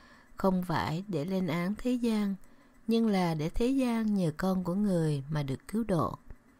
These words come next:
Gioan chương ba câu mười lăm. Thứ nhất, Thiên Chúa không phải là tác giả của sự dữ,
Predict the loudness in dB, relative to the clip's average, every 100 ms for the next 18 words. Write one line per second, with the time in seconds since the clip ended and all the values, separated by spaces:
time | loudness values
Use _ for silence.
0 | -20 -20 -20 -20 -6 -2 0 0 0 0
1 | -2 -2 -2 -2 0 -2 -2 -6 -4 -2
2 | -2 -2 -2 -2 -4 -12 -20 -20 -20 -20
3 | -20 -20 -20 _ -20 -20 -20 -20 -20 -20
4 | _ _ _ -20 -20 -20 -20 -20 -20 -20
5 | -8 0 4 4 2 -4 -18 -20 -20 -20
6 | -20 -20 -12 0 2 4 2 4 4 2
7 | 0 2 -2 0 -2 -2 -6 -2 0 0
8 | -2 -4 -4 -4 -2 -2 -4